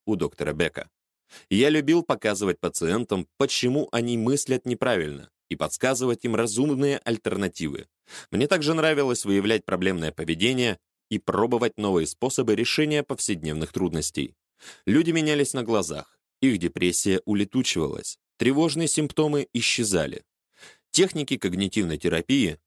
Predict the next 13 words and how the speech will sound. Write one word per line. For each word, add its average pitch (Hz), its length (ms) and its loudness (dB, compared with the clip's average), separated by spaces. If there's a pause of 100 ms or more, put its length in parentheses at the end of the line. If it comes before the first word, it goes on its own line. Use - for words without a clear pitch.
работали 151 480 0
и 160 220 0
в 127 60 0
моей 107 400 2
личной 85 400 -2
жизни. 82 420 -2 (640)
Я 117 160 2
начал 175 380 0
обсуждать 120 640 0
их 104 100 -2
с - 40 -6
другими 98 360 -2
профессионалами 107 840 -2